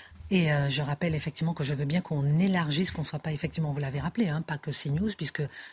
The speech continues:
évidemment, ça ne sera pas une décision que pour CNews, même si CNews est visée, ça concerne vraiment toutes les chaînes, tous les journalistes, tous les animateurs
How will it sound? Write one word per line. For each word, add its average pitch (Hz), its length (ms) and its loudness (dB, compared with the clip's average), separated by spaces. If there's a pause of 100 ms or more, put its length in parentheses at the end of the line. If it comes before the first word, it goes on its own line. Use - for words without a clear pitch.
évidemment, 151 560 2
ça 147 140 -4
ne 127 60 -6
sera 143 160 -6
pas 165 300 0 (260)
une 160 120 0
décision 147 340 -2
que 151 140 -4
pour 143 200 -6
CNews, 180 420 0
même 147 120 -2
si - 140 -6
CNews 143 320 -2
est 135 60 -2
visée, 135 300 -2 (280)
ça 143 80 -4
concerne 151 320 -2
vraiment 139 320 -4 (140)
toutes - 240 -6
les 143 80 -2
chaînes, 156 300 0 (140)
tous 196 100 4
les 160 120 2
journalistes, 143 520 0
tous 190 120 2
les 151 160 2
animateurs 143 520 0